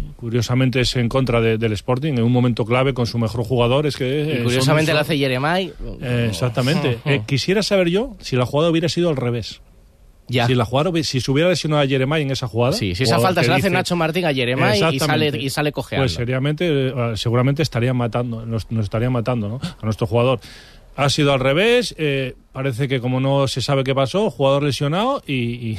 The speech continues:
Speaker 1: <laughs> lo que te digo, ¿no? Eso es que, es que no pasa ni en tercera división que no tengamos una imagen para,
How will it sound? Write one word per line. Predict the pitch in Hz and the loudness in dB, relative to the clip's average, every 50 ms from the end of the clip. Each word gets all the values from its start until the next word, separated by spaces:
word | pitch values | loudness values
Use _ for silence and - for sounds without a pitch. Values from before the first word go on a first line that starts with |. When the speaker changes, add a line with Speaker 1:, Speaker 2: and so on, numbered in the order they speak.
| 87 98 | -6 -6
Speaker 1:
<laughs> | 113 110 - | -6 -4 -4
lo | 127 113 | -4 -4
que | 98 90 | -4 -6
te | - - | -6 -4
digo, | 98 127 147 170 120 | -2 -2 0 0 0
¿no? | 107 113 143 | 0 0 -2
Eso | 143 113 - - | -2 -2 -6 -8
es | - | -10
que, | - 117 107 110 120 | -8 -8 -8 -8 -8
es | 117 - | -8 -6
que | - 120 | -4 -4
no | 113 113 | -2 -2
pasa | 107 120 113 117 120 | 0 -2 -2 -2 -2
ni | 123 | -2
en | 123 | 0
tercera | 123 117 92 - 120 120 | -2 -2 -2 -2 -2 0
división | 123 123 113 - - 120 123 | 0 0 -2 -2 -2 -2 -2
que | 123 123 | 0 0
no | 113 110 | -2 0
tengamos | 104 120 117 117 113 104 - | 0 0 0 0 -2 0 0
una | 120 117 117 | 0 2 2
imagen | 117 120 117 - 123 120 | 2 2 0 0 0 0
para, | 104 123 117 113 | 0 2 0 0